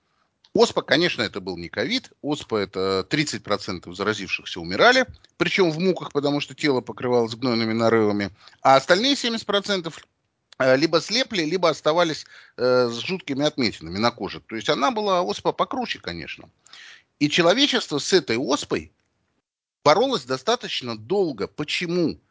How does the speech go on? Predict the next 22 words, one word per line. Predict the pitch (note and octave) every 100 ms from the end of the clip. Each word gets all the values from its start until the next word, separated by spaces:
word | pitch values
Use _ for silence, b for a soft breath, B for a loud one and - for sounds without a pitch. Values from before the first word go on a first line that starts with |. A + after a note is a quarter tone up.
| _ _ -
Потому | D#3+ F3+ F3
что | - B2+
существовала | - C3+ C#3+ - C#3+ D3+ D#3 G#2
значительная | F#2+ C#3+ - G#3 D#3+ A2+ G#2
группа | G#2+ B2 G2
людей, | F2+ F#2 A2 A3 C4
которая | - G#2 G3+ G3 -
отказывалась | E3+ - - G3 E3 A2 F#2 -
прививаться. | - G2+ A2 G#2+ F2 - - _ _ B B B B
И | D#3
законч-, | D3 E3 - B3 C4+ -
в | -
том | - A3 C#4
числе | F3 - B2
в | G2
Соединённых | - C#3+ A#3+ C4 A#3+
Штатах, | - A#3+ A#3 F#3
которые | - E3 A3 A3+
были | G#3 G#3
самой | - G#3+ A#3 A3
передовой | - F3+ F3 F3+ F3+
страной, | - C3 D3+ D3+ F#2